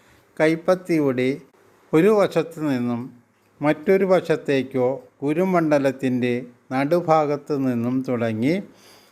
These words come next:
ചൊവ്വാമണ്ഡലത്തിലേക്കോ സഞ്ചരിക്കുന്നു. ചൊവ്വാമണ്ഡലത്തിലാണ് അവസാനിക്കുന്നതെങ്കിൽ ഉയർന്ന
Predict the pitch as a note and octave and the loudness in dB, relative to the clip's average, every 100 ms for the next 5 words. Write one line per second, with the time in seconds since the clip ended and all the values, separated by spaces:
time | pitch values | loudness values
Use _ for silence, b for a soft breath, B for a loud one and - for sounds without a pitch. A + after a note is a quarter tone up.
0 | b - D#3 D#3+ F3 F#3+ F#3 F3 D#3+ D3 | b -4 2 4 4 4 2 -2 0 0
1 | C3+ C3 C#3 B2+ B2+ B2 B2 B2 B2+ - | 0 -4 -4 -2 -4 -4 -4 -4 -6 -8
2 | C3+ C3 A#2+ A2 - G2+ F#2 F2+ _ _ | -2 0 2 0 -4 -10 -10 -14 _ _
3 | _ _ _ _ _ _ - B B B | _ _ _ _ _ _ -20 B B B
4 | B B _ _ _ _ _ - D#3+ F3 | B B _ _ _ _ _ 2 4 4
5 | G3 G3 G3 F#3 F3+ F3+ F3 E3+ D3+ C#3 | 4 2 0 2 2 2 0 0 0 0
6 | C3+ D3 E3 _ C#3+ D3+ D3 E3 E3 E3 | -2 -2 -6 _ -2 -2 0 0 2 2
7 | E3+ E3+ E3+ D#3 C3+ B2 A#2 A#2 B2 - | 0 -2 -2 0 0 0 0 -2 -4 -10
8 | - B2+ C#3+ C3+ C#3 D3 D#3 | -6 0 2 2 0 -2 -4